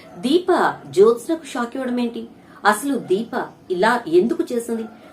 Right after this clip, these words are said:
కార్తీక్ ని జ్యోత్స్న దగ్గర పనిచేయడానికి శివనారాయణ ఇంటికి వెళ్ళమని చెప్పి దీప ఎందుకు అక్కడికి వెళ్ళింది? మరి జ్యోత్స్నకి ఏం షాక్ ఇచ్చింది?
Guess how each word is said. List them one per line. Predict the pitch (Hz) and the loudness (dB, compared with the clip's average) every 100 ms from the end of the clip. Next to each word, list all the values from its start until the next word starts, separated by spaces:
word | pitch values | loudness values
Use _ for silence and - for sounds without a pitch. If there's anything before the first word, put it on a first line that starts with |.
| - | -2
కార్తీక్ | 311 330 330 370 349 | 2 2 4 2 4
ని | 320 247 285 - - | 2 2 -4 -10 -6
జ్యోత్స్న | 175 240 254 359 | 6 6 6 0
దగ్గర | 339 320 | 0 -2
పనిచేయడానికి | - 196 196 240 202 175 175 165 131 - - | -2 -2 0 -2 -2 -2 -2 -6 -6 -10 -6
శివనారాయణ | 277 330 339 311 269 | -2 0 0 0 -2
ఇంటికి | 196 196 - | -2 -2 -2
వెళ్ళమని | 147 131 170 254 | -2 -2 -2 -4
చెప్పి | 240 220 208 139 - - - 196 | -4 -2 0 0 -2 -20 -12 2
దీప | 339 370 | 6 6
ఎందుకు | 330 285 | 6 4
అక్కడికి | 160 - - | -6 -10 -2
వెళ్ళింది? | 208 190 190 202 - - - | 0 0 -2 -4 -6 -16 -2
మరి | 185 | 0
జ్యోత్స్నకి | 180 226 285 - 339 220 170 | 4 4 4 0 0 2 2
ఏం | 208 | 0
షాక్ | 262 240 | -4 -2
ఇచ్చింది? | 202 196 208 196 | -2 0 -2 0